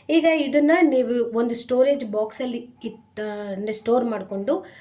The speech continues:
ಫ್ರಿಜ್ಜಲ್ಲಿ ಇಡಬೇಕಾಗತ್ತೆ. ಯಾಕೆ ಫ್ರಿಜ್ಜಲ್ಲಿ ಇಡಬೇಕಾಗತ್ತೆ ಅಂದರೆ, ಚಳಿಗಾಲ ಆದರೆ ಈ ತುಪ್ಪ, ಕೊಬ್ಬರಿ ಎಣ್ಣೆ ಎರಡೂ ಕೂಡ ಗಟ್ಟಿಯಾಗುತ್ತೆ. ಆದರೆ ಇದು ಬೇಸಿಗೆ ಕಾಲ ಆಗಿರೋದ್ರಿಂದ ತುಪ್ಪ ಮತ್ತು, ಮತ್ತು ಕೊಬ್ಬರಿ ಎಣ್ಣೆ ಎರಡೂ ಮೆಲ್ಟ್ ಆಗುತ್ತೆ.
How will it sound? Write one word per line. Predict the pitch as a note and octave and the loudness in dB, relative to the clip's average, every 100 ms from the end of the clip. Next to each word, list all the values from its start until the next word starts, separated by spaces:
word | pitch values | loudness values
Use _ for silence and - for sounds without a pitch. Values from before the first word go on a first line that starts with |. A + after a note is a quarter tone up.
| - - _ | -20 -20 _
ಫ್ರಿಜ್ಜಲ್ಲಿ | - D4 B3+ C4+ | 0 2 2 2
ಇಡಬೇಕಾಗತ್ತೆ. | A3+ G3 G#3 G3+ F#3+ F#3+ G3 - - _ | 0 -2 -4 -6 -6 -10 -16 -16 -20 _
ಯಾಕೆ | G#3+ A#3 C#4+ D4+ | -6 -4 -4 -4
ಫ್ರಿಜ್ಜಲ್ಲಿ | D4+ C4 A3+ A#3+ | -2 -2 -2 -2
ಇಡಬೇಕಾಗತ್ತೆ | A#3 G3+ A3 G#3+ G3+ G3+ G3+ | -2 -4 -6 -6 -8 -8 -8
ಅಂದರೆ, | G3 C4+ | -6 -8
ಚಳಿಗಾಲ | C4+ B3 A#3 C#4+ C#4+ C#4 A#3+ G#3 | -6 -4 -4 0 0 0 -2 -4
ಆದರೆ | F#3 G#3 D4+ E4+ - - - | -8 -8 -8 -8 -18 -20 -12
ಈ | B3+ C4 | -8 -6
ತುಪ್ಪ, | C4+ B3+ - D#4 D#4+ | -6 -6 0 0 0
ಕೊಬ್ಬರಿ | B3+ G#3+ C4 | -2 -2 -2
ಎಣ್ಣೆ | B3+ B3 C4 | 0 0 -2
ಎರಡೂ | B3+ G#3+ G#3+ B3+ | -2 -2 -2 -4
ಕೂಡ | - A#3+ B3+ A3+ | -4 -2 -2 -4
ಗಟ್ಟಿಯಾಗುತ್ತೆ. | G#3+ G#3+ A3+ G#3+ F#3+ F#3+ F#3+ F#3+ - - | -6 -4 -4 -4 -6 -10 -10 -12 -14 -8
ಆದರೆ | B3 C#4 | -4 -4
ಇದು | C4+ A#3 | -4 -4
ಬೇಸಿಗೆ | F#3+ A3 A#3+ D4+ | 0 0 2 0
ಕಾಲ | D4 C4+ B3 | 0 0 0
ಆಗಿರೋದ್ರಿಂದ | A#3 G#3+ G3+ G3+ F#3+ F3+ F3 E3+ C#4 E4+ - - - - | -2 -2 -4 -4 -6 -10 -12 -6 -6 -6 -12 -20 -20 -4
ತುಪ್ಪ | C#4+ C#4+ - D4+ E4 | -2 -2 0 0 0
ಮತ್ತು, | C4 B3+ C4+ - - _ A#3+ | 0 -2 -4 -8 -18 _ -8
ಮತ್ತು | A#3+ A#3+ A#3 | -4 -4 -2
ಕೊಬ್ಬರಿ | G#3+ A#3 C4 | -2 0 0
ಎಣ್ಣೆ | A#3 A#3+ D4+ - A3+ | 0 0 -4 -4 0
ಎರಡೂ | G#3+ A#3 C#4+ | 0 2 0
ಮೆಲ್ಟ್ | A3 G3 A3 A3+ | -2 -4 -6 -2
ಆಗುತ್ತೆ. | B3 G3 G3 - G#3+ C#4+ | -2 -2 -8 -8 -8 -6